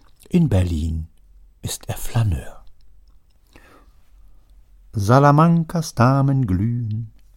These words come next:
wenn er durch die Straßen schreitet, Sporen klirrend, Schnurrbart kräuselnd, von den Hunden stets begleitet. Gibt es etwas Schöneres als Flanieren?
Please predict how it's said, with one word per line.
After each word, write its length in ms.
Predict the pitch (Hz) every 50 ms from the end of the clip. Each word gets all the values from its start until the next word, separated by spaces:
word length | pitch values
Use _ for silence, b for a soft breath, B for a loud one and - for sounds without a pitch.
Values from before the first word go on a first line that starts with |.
| - - -
wenn 400 | - 107 101 107 117 120 123 -
er 120 | 113 117 107
durch 220 | 107 110 110 -
die 120 | - 117
Straßen 560 | - - - - 113 69 69 69 - - - 87
schreitet, 800 | - - - 113 98 - _ - - - - _ _ - - - _ _ _ _ _ - _ _ _ -
Sporen 760 | - - - - 98 107 120 135 139 - - 160 151 147 -
klirrend, 560 | - - 107 107 92 - 95 85 87 87 87 - - - - _ _ _ _ _ _ _ _
Schnurrbart 840 | _ - - - 113 120 113 113 110 110 104 92 101 98 90 - - -
kräuselnd, 920 | - - - 71 73 82 92 82 - - - 92 92 95 - - - - _ _ _ _ _ _ _ _ _ _ _ _ _ _ _ _ _ _ _ _
von 200 | - - 95 90
den 220 | 80 87 92 80
Hunden 540 | 113 123 113 107 92 - - - 80 80 - - _ _ _ -
stets 480 | - - - 98 90 - - - -
begleitet. 360 | - - - - - - - _ _ - - - - - _ _ - - _ _ _ _ _ _ _ _ _ _ _ _ _ _ _ _ _ B B B B B B B B B B B B B
Gibt 180 | - 202 -
es 120 | 262 - -
etwas 300 | 208 - - 190 - -
Schöneres 720 | - - 123 117 117 120 143 156 160 156 - - - - - -
als 260 | - - - - -
Flanieren? 760 | - - - - - 76 78 76 80 87 92 101 - 147 -